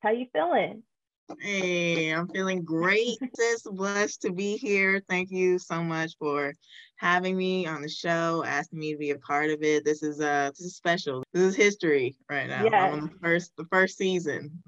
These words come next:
Speaker 1: Thank you. So
Speaker 2: Yeah.
Speaker 1: let's just dive right in. Tell us about your journey through the music industry and what's led you to become sync clearance coordinator for Cobalt and your new role as well.
Speaker 2: Well,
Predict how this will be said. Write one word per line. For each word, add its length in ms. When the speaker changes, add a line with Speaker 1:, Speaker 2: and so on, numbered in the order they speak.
Speaker 1:
Thank 280
you. 460
So 80
Speaker 2:
Yeah. 80
Speaker 1:
let's 100
just 220
dive 260
right 220
in. 320
Tell 140
us 140
about 280
your 160
journey 500
through 160
the 80
music 340
industry 680
and 200
what's 300
led 260
you 160
to 60
become 640
sync 180
clearance 360
coordinator 720
for 120
Cobalt 580
and 380
your 180
new 180
role 220
as 180
well. 340
Speaker 2:
Well, 580